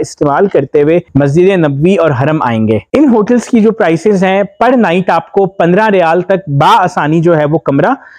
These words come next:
मिल जाता है और बास केसेस में आपको दस रियाल तक भी कमरा अवेलेबल होता है। एयर टिकट जो है वो हमने एक लाख बीस हजार एज्यूम किया है ये सोचते हुए कि आप सबसे जो लोएस्ट एयरलाइन है उसमें ट्रेवल कर रहे हैं।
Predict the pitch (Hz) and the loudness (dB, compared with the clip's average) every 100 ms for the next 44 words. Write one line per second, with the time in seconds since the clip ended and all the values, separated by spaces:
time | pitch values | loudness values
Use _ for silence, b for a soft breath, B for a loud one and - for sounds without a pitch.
0 | B 139 175 208 170 135 - 196 226 160 | B 0 2 2 0 0 0 0 0 0
1 | 156 226 - 196 185 202 175 190 165 - | 0 0 0 -2 0 0 0 0 -2 -4
2 | 185 175 151 214 - 180 151 156 165 160 | -4 -2 0 -2 -2 0 0 0 -2 -2
3 | 165 160 135 190 269 b b - 156 175 | -2 -2 0 -2 -4 b b -4 0 2
4 | 170 147 113 - 107 - _ 214 277 294 | 2 0 0 -2 -4 -6 _ 0 2 0
5 | 269 214 240 208 208 208 190 185 196 180 | -2 0 0 0 0 0 0 0 -2 0
6 | 202 240 254 214 175 175 190 170 165 143 | 0 2 0 0 0 0 0 2 0 0
7 | 147 151 151 147 147 160 226 - 147 254 | 0 0 2 0 0 0 -2 -2 0 0
8 | - 165 - 190 170 190 202 196 180 - | 0 -2 0 0 2 2 0 0 -2 -6
9 | - - 294 - - 220 220 185 202 170 | -12 -4 -4 -4 0 2 2 2 2 2
10 | 180 262 - _ 170 170 170 151 165 202 | 2 0 -4 _ 0 0 0 0 0 0
11 | 226 - 214 175 147 143 139 135 143 160 | -2 -4 -4 0 0 0 0 0 0 0
12 | 233 | -2